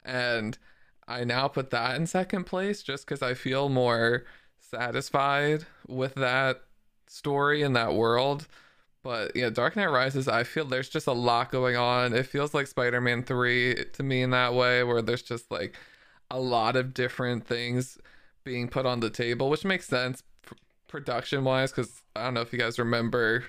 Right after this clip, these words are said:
like, the news around that time, but how much of that script got scrapped because of everything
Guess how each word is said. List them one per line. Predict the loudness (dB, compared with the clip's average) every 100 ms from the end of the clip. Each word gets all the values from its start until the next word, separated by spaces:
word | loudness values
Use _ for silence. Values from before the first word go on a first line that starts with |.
| -10 -10
like, | -10 -10
the | -10 -6
news | -2 0 2
around | 2 0 0
that | -2
time, | -2 0
but | 0 0
how | 0
much | -2 -2
of |
that | -2 -2
script | -4 -2 -2 -2
got | -6 -4
scrapped | -2 0 -2 -6
because | -8 -6 -6
of | -4
everything | -2 -2 0 0 0 -2